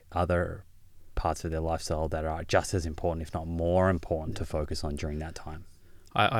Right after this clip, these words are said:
Speaker 2: I, I did a little PubMed search after I spoke to him just to see what the research
Speaker 1: Mm.
Speaker 2: was at with ketones and cancer. And there is some compelling evidence that, like, it may, it possibly help, you know, decrease
Speaker 1: Mm.
Speaker 2: tumor growth and stuff like that, being in a ke-, a ketogenic diet.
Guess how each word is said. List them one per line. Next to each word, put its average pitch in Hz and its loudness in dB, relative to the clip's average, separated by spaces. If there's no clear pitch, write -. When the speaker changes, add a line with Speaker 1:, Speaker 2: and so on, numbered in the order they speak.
Speaker 2:
I, - 0
I 117 0
did 117 4
a 113 8
little 101 4
PubMed 95 4
search 92 0
after 95 2
I 90 2
spoke 92 0
to 101 -6
him 92 -2
just - -4
to 104 -2
see 90 -2
what 87 -6
the 90 -6
research 90 -2
Speaker 1:
Mm. 80 -2
Speaker 2:
was 80 -4
at 87 -4
with - -8
ketones 92 -2
and 85 -8
cancer. 101 -6
And 120 4
there 131 10
is 160 6
some 110 2
compelling 92 0
evidence 87 -4
that, 85 -8
like, 82 -6
it 95 -6
may, 92 -2
it 110 -4
possibly 87 -4
help, 90 -4
you 92 -6
know, 78 -6
decrease 90 -2
Speaker 1:
Mm. - -16
Speaker 2:
tumor 101 2
growth 90 -2
and 98 -6
stuff 87 -4
like 87 -8
that, 101 -6
being 92 -4
in 90 -4
a - -12
ke-, - -10
a 90 -6
ketogenic 90 -4
diet. 87 -4